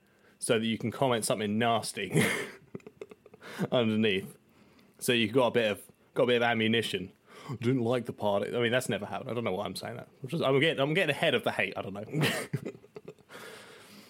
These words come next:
Well, I didn't get any emails this week. I really wanted to add a, uh, email at the end of this episode, but alas, didn't get any emails. I did email someone. There's a old, uh, film critic on YouTube called Tom, Tom Chattelbash,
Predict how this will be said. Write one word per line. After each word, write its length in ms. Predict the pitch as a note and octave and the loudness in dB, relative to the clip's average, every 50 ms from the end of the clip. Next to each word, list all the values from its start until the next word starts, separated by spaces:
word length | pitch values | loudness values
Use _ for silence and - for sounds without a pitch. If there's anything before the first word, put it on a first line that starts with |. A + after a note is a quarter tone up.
| - _ - | -12 _ 2
Well, 140 | D3+ F#3 A#3 | 4 6 6
I 40 | D4+ | 6
didn't 120 | F4+ E4+ | 6 6
get 120 | F4 B3 | 6 6
any 280 | A#3 B3 B3 C4 D#4 F4+ | 6 6 6 8 8 8
emails 300 | F#4+ C4 F#3 C#3 A#2 A2+ | 8 8 8 8 6 6
this 180 | C3+ A#2 - - | 4 2 2 2
week. 300 | G#2+ A#2+ E3 E4 - F4 | 2 2 2 2 2 4
I 80 | - | 4
really 220 | F#3+ A3 C4 C#4 A#3+ | 6 6 6 8 8
wanted 220 | A3 A3 A3 G#3+ | 8 8 8 6
to 100 | - F#3 | 6 6
add 180 | F3+ F#3+ G3 G3 | 6 6 6 6
a, 180 | F#3+ F#3+ F#3 | 6 8 8
uh, 300 | F#3 F#3 F3+ F3+ F3+ F3 - | 8 8 8 6 6 4 4
email 360 | - G3 A#3+ C4 C4 G#3 C#3+ B2 | 4 4 6 6 6 6 6 6
at 60 | A2+ | 4
the 100 | A2+ A2+ | 4 2
end 140 | A2+ G#2+ G#2+ | 2 2 2
of 80 | G2 | 2
this 280 | G#2+ G#2+ - - - - - | 0 0 0 -2 -8 -6 -2
episode, 560 | B2 A#2 G#2+ - A2 - A2+ A2+ B2+ D#3+ D#3+ | -2 -2 0 -2 -2 0 2 2 2 2 2
but 260 | - C3+ C3+ C3+ - - - - B2 - - _ _ _ _ _ _ _ _ _ _ _ - - - - | 2 2 2 2 -2 -6 -20 -20 -20 -20 -20 _ _ _ _ _ _ _ _ _ _ _ -20 -10 -2 0
alas, 580 | C#3+ C#3 C#3 D#3 E3 E3 D#3+ - - - - - - - - - _ _ _ _ _ - - - | 4 4 6 6 4 2 2 0 -4 -4 -6 -8 -12 -20 -20 -20 _ _ _ _ _ -20 -10 -4
didn't 140 | - E3 D#3+ | -2 0 2
get 120 | D#3+ D3+ | 4 4
any 200 | D3+ D3 D#3 D#3+ | 4 4 4 4
emails. 220 | C#3+ A2+ G#2+ G#2 | 4 4 4 4
I 100 | A#2 B2 | 4 4
did 260 | C#3 G#3 A3+ - - D3+ | 4 4 4 4 2 2
email 340 | E3+ F#3 F3 D#3 C#3 B2 | 4 4 6 4 4 4
someone. 540 | A#2+ - - F#3 F3+ C3 F#2+ F2 F2 G2 A2 | 4 4 4 4 4 4 2 0 0 -2 0
There's 180 | G#2+ A#2 A2+ A2+ | 2 2 4 4
a 160 | B2 A#2+ A#2+ | 4 4 4
old, 360 | - D3 D#3+ D#3+ D#3 C3+ C3+ - - | 4 4 6 6 4 2 0 -2 -2
uh, 240 | - C3+ C3 B2+ A#2+ | 0 2 4 4 2
film 300 | - - D#3+ D#3+ D#3+ D#3 | 2 4 4 4 4 4
critic 240 | - C#3+ A2+ G2+ - | 2 2 0 2 0
on 100 | A2 A2 | 0 2
YouTube 380 | A2+ B2+ C3+ C3 - G#2+ F#2+ | 2 2 2 2 0 -2 -2
called 240 | - A2+ A2 G2+ - | 0 -2 -2 -2 0
Tom, 180 | - D3 C3+ - - - | 0 0 0 0 -4 -8
Tom 220 | - - D#3+ C#3 | -2 0 0 0
Chattelbash, 640 | A#2+ - - D#3+ C#3+ G#2 G2 G#2+ G2 G2 A#2 - - | 0 0 0 0 0 0 0 -2 -2 -2 -4 -4 -8